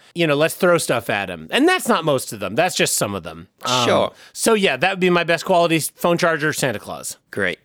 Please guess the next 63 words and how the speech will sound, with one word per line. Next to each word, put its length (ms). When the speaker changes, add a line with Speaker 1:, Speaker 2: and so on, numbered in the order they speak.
Speaker 1:
Oh, 160
and 180
actually 240
one, 320
one 180
other 160
great 200
quality, 400
and 160
Marcus 260
and 80
Greg 200
would 140
kill 160
me 120
if 80
I 80
didn't 160
mention 320
this, 320
my 220
endurance. 720
'Cause, 220
you 80
know, 60
Marcus 320
and 80
Greg 180
have 140
said, 180
like, 180
a 60
lot 220
of 100
dads, 400
a 80
lot 420
of 80
dads 380
don't 240
make 160
it 80
past 180
the 80
first 220
week 140
of 40
January. 520
There 260
are 20
a 80
lot 240
of 60
dads 260
out 160
there 140
who 80
say, 260
"I'm 160
gonna 160
stay 240
Santa 340
forever." 640